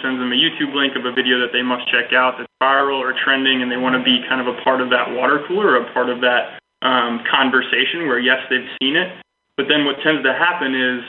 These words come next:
um, because of kind of our discoverability features, they'll end up watching kind of a whole handful of videos that may be along the similar lines of that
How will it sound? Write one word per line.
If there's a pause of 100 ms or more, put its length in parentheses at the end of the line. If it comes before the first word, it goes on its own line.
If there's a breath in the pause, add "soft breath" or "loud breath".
um,
because
of
kind
of
our
discoverability
features, (500)
they'll
end
up (180)
watching
kind
of
a
whole
handful
of
videos
that
may
be
along
the
similar
lines
of
that